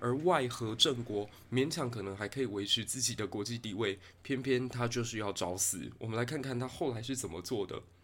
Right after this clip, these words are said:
其实我一直都觉得对外作战成功还是失败，非常吃天赋，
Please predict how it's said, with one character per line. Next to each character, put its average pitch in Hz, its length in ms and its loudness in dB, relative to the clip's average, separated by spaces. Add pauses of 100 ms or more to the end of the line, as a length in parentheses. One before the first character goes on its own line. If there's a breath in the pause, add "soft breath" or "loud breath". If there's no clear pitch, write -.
(540 soft breath)
其 - 160 -4
实 262 60 4
我 208 180 4
一 185 60 0
直 139 160 -4
都 143 140 2
觉 104 180 -4
得 101 140 -2
对 151 180 0
外 135 180 2
作 120 240 0
战 117 180 2
成 110 240 -4
功 117 160 -2
还 104 140 -6
是 110 120 -2
失 117 220 0
败， 92 280 -2 (160)
非 135 160 2
常 117 200 -2
吃 98 200 0
天 101 340 -6
赋， 101 240 -8